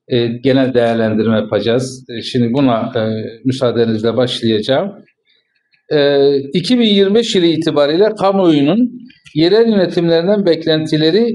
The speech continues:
henüz istenilen seviyeye ulaşmamış olsa da Diyarbakır Büyükşehir ve ilçe belediyeleri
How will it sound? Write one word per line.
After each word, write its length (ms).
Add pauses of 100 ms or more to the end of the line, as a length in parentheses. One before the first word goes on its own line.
(140)
henüz 340
istenilen 720 (380)
seviyeye 720
ulaşmamış 680
olsa 480
da 200 (960)
Diyarbakır 600
Büyükşehir 580 (160)
ve 120
ilçe 360
belediyeleri 680